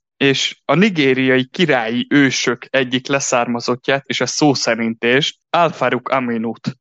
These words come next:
szeretném kihúzni itt a hatodik helyen. Ő ugye a Portland Trail Blazersből lehet szerintem a legtöbbek számára ismerős,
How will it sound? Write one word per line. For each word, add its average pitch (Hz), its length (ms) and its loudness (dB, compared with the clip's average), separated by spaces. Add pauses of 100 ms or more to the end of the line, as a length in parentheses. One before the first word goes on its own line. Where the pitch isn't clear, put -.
szeretném 117 640 -2
kihúzni 117 680 -4
itt 113 200 -4
a 117 40 2
hatodik 120 460 -4
helyen. 107 460 -4 (240)
Ő - 80 0
ugye 139 200 4
a 151 40 0
Portland 160 500 0
Trail 135 280 2
Blazersből 127 920 0
lehet 123 280 0
szerintem 123 480 -2
a 123 40 2
legtöbbek 123 560 -2
számára 120 640 0
ismerős, 139 800 2